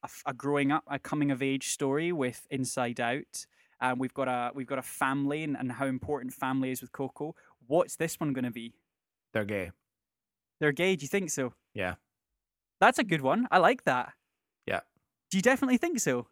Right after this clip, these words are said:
Speaker 2: That's before, before they were revealed to be fish people.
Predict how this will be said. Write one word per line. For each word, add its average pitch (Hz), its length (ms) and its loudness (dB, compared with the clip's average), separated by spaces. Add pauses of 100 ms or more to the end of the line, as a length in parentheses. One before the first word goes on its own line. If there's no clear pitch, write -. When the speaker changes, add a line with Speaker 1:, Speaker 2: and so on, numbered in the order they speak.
(380)
Speaker 2:
That's 135 240 8 (260)
before, 170 400 8
before 175 440 6
they 170 120 6
were 165 140 8
revealed 151 440 4
to 135 60 -6
be 131 120 2
fish - 320 0
people. 104 420 -2